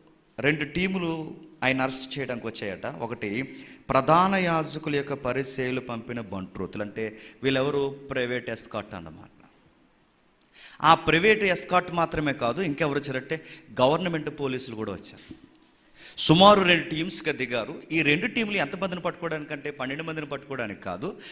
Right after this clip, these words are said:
లేదా పదమూడు మంది ఆయనతో కలిపి అందరినీ పట్టుకోవడానికి కాదు, ఆ ఒక్క ఆయన్ని పట్టుకోవడానికి.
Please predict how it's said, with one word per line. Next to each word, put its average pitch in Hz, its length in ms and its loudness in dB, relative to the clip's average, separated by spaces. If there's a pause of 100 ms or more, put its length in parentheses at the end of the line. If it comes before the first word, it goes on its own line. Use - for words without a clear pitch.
(120)
లేదా 160 140 2
పదమూడు 151 420 2
మంది 160 220 -2
ఆయనతో 147 380 0
కలిపి 139 280 -4
అందరినీ 135 320 -4
పట్టుకోవడానికి 117 580 -6
కాదు, 117 240 -6 (280)
ఆ 113 100 2
ఒక్క 104 340 -2
ఆయన్ని 127 280 -2
పట్టుకోవడానికి. - 720 -12